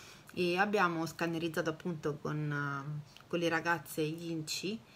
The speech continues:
e è praticamente al novantatré per cento verde, cioè, eh, comunque una crema per il seno, il seno è un po' particolare con infonodi, c'ho sempre un po' paura, questa è, <laughs> è eccellente,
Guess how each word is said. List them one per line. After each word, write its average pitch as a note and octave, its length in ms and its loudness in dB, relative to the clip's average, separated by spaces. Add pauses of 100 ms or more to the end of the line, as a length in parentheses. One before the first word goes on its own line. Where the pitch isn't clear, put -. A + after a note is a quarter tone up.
(120)
e G#3 160 2
è A3+ 80 2
praticamente G3+ 500 0
al E3 80 2
novantatré F#3 380 0
per - 180 -6
cento A3+ 320 -2
verde, D#3 580 -2 (200)
cioè, E3 360 0
eh, E3 200 -6 (180)
comunque A#3 420 2
una F3 200 2
crema A3 320 4
per F#3 120 0
il F3+ 140 -2
seno, E3+ 520 0
il - 80 -14
seno A3 160 2
è E3 40 2
un D#3 60 0
po' F#3 100 -2
particolare E3 840 0
con E3+ 120 -2
infonodi, E3 880 0
c'ho E3 60 -2
sempre F#3 260 -2
un F#3+ 80 -2
po' F3 100 -6
paura, E3+ 460 0 (400)
questa A#3+ 500 4 (400)
è, E3 1200 0
<laughs> - 360 -18
è G3+ 120 -2
eccellente, G3 760 2